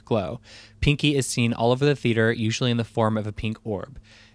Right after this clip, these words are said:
And they like to play jokes on the living, often moving items and messing with lighting equipment.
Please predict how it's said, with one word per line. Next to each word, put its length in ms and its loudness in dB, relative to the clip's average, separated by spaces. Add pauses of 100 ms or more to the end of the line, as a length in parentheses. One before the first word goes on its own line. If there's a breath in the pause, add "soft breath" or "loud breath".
And 520 2
they 160 0
like 200 -2
to 100 -4
play 220 -4
jokes 340 0
on 80 -6
the 80 -2
living, 380 -2
often 400 -2
moving 260 -2
items 480 -4
and 220 -4
messing 260 -4
with 160 -4
lighting 220 -2
equipment. 440 -10